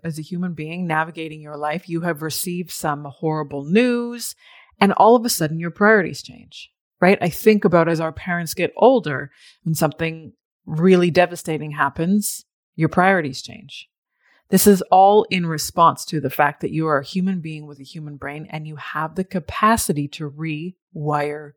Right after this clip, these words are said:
your own brain. It is so insane that we can do this.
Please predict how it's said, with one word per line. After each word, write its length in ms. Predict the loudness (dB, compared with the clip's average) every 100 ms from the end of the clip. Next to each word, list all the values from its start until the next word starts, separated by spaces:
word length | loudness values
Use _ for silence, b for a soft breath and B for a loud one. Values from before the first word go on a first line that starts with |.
| _
your 280 | -6 -4
own 320 | -4 -8 -12 _ _ _ 0
brain. 380 | 0 0 -6 -18 _ _ _ _ _
It 100 | 4
is 140 | 4
so 560 | 2 4 4 4 0 -12 _ _ _
insane 720 | -2 -2 -4 -2 -4 -6 -16 _ _ _
that 120 | -2
we 100 | -2
can 180 | -6 -10
do 140 | -10
this. 360 | -12 -14 -16